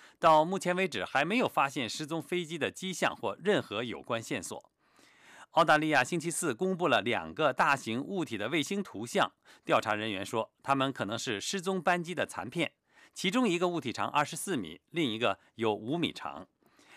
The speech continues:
澳大利亚总理阿波特对记者说，澳大利亚为搜寻失踪客机倾尽全力。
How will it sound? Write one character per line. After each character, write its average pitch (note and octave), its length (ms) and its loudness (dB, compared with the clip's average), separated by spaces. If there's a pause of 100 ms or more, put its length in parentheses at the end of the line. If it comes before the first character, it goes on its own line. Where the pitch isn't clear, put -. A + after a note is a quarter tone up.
(160)
澳 C3+ 120 4
大 C3+ 120 4
利 B2+ 100 0
亚 G#2+ 180 4
总 A2+ 220 -6
理 - 80 -6
阿 A#2+ 180 0
波 B2 160 -2
特 B2+ 160 -2
对 G2 240 -4
记 C#3 140 -8
者 E2+ 120 -8
说， F2 300 -10 (300)
澳 G3+ 180 6
大 F3 180 6
利 E3+ 140 -6
亚 E3+ 200 0
为 D3 120 -2
搜 G#3+ 220 2
寻 C3+ 200 -2
失 G3 300 -4
踪 F#3+ 180 -4
客 F3+ 240 0
机 D3 360 -4
倾 G3 340 -2
尽 A#2 240 -2
全 E2 320 -10
力。 C#3+ 160 -2